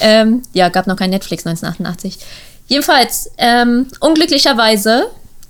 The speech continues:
gibt es Shigeo Kojima und seine Freunde und die kommen an dem Abend dazu und haben Bock, Leute, ja, um ihr Geld zu erleichtern, was sie auch schon ein paar Mal gemacht haben. Shigeo auch schon mehrfach vorbestraft und ist Mitglied einer Untergruppe der Yamaguchi-Gumi.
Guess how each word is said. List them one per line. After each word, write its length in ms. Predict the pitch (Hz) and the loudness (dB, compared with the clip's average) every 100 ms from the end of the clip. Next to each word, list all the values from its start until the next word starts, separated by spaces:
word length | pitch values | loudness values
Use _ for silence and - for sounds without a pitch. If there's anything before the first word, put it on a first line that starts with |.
| - - - - - - - - | -20 -20 -20 -20 -20 -20 -20 -10
gibt 300 | 185 247 - | -6 -4 0
es 300 | 240 - - | 0 0 -4
Shigeo 460 | - 226 196 220 214 - - - | -4 -2 0 0 0 -6 -16 -4
Kojima 540 | 190 170 190 220 349 - | -2 0 2 2 -2 -4
und 140 | 247 | -2
seine 200 | 262 247 | 0 0
Freunde 580 | 247 - 233 220 214 262 - | -2 -2 0 2 0 -2 -2
und 200 | 220 226 | -2 2
die 280 | 285 285 - | 0 0 -4
kommen 160 | 269 240 | -2 -2
an 100 | 240 | -2
dem 120 | 240 | -2
Abend 280 | 220 240 233 | -2 0 0
dazu 520 | 220 - 233 262 453 - - - - - - - | -2 -2 0 0 -2 -6 -20 -20 -20 -20 -14 -4
und 260 | 233 233 | -2 -2
haben 200 | 247 240 | 0 2
Bock, 180 | 208 240 | 2 0
Leute, 680 | 233 220 226 240 226 233 - | 0 -2 0 0 0 0 -2
ja, 140 | 208 208 | 0 2
um 180 | 208 214 | 0 -2
ihr 100 | 208 | -2
Geld 220 | 214 226 | -2 -4
zu 120 | 220 | -4
erleichtern, 520 | 165 175 175 - 220 | -2 -2 -2 -2 0
was 160 | 202 - | 0 0
sie 160 | 202 | -2
auch 140 | - 190 | 0 0
schon 160 | 214 | -2
ein 40 | 196 | -2
paar 140 | 202 | -2
Mal 160 | 190 175 | -2 -2
gemacht 360 | 175 220 - | -2 -2 -2
haben. 360 | 226 208 214 233 - - | -2 0 0 -2 -6 -16
Shigeo 500 | - 226 214 208 208 | -4 -2 2 4 4
auch 140 | 202 180 | 4 2
schon 180 | 202 190 | 0 0
mehrfach 400 | 185 180 180 170 | 0 0 -2 -2
vorbestraft 1000 | 240 233 214 - 208 202 202 214 - - | 0 0 0 -2 0 2 2 0 -6 -6
und 160 | 202 | -4
ist 120 | 208 208 | 0 2
Mitglied 440 | 226 - 302 254 | 2 2 -4 -2
einer 220 | 226 226 | -2 -2
Untergruppe 680 | 226 277 202 190 196 233 247 | -2 -2 -2 -2 0 2 2
der 120 | 220 | 2
Yamaguchi-Gumi. 1000 | 202 196 185 190 170 165 156 170 247 - | 0 0 -2 -6 -8 -6 -4 -2 -4 -6